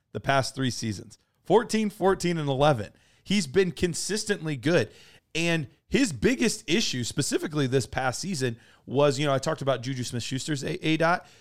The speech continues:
His A dot was pretty gross as well. He was, him and Kupp both were in the bottom ten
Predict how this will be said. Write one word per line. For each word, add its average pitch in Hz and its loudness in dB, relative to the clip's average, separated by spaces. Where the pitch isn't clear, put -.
His 240 2
A 220 6
dot 180 4
was 143 2
pretty 180 0
gross 131 0
as 117 -2
well. 151 -2
He 180 -4
was, 214 4
him 196 0
and 220 -2
Kupp 117 -2
both - 0
were 143 2
in 139 0
the 143 2
bottom 120 4
ten 123 0